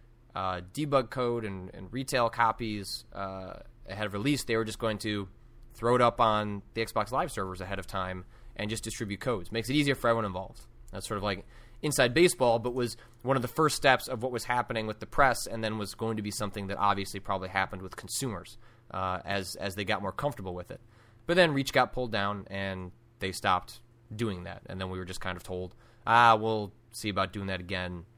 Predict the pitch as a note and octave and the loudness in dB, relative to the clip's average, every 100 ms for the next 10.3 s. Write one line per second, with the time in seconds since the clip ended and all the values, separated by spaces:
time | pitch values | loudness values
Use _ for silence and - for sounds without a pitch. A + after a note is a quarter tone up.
0 | - F2 F2 F#2 - F#2 F2 F#2 - G2 | -14 -10 -8 -8 -8 -8 -8 -10 -8 -6
1 | F2+ F2+ F2 F2 G2+ - F#2+ F2+ - - | -6 -6 -6 -8 -10 -8 -4 -4 -6 -12
2 | - - - - - F2+ F#2 F2+ - F#2 | -16 -20 -20 -20 -10 -8 -6 -6 -6 -4
3 | E2+ - - - F#2 D#3 E3+ C#3 F3 E3+ | -6 -8 -12 -6 2 6 10 10 10 10
4 | - C3 D#3 D3+ - - - - C3+ C#3 | 8 8 8 6 -2 -18 -12 2 6 6
5 | C3+ C#3 B2+ C3+ C3 B2 B2+ C3+ B2+ B2+ | 4 -8 -6 -2 -2 2 4 6 6 6
6 | B2 A2+ A2+ G#2+ G2+ A#2 A2+ A2 A2+ A2+ | 4 4 0 0 -4 -2 0 0 2 0
7 | F#2+ E2+ - F#2 F#2+ F#2 F2+ - - - | 0 -4 -8 -6 -4 -4 -8 -18 -20 -8
8 | - G#2 G#2 G#2+ - - - - A2 G#2 | 2 4 4 0 -2 -6 -4 -4 -4 -4
9 | A2+ G#2 - G#2+ G2 G#2 G#2 - - - | -4 -4 0 0 0 -2 -4 -10 -20 -10
10 | G2+ G2 | -8 -8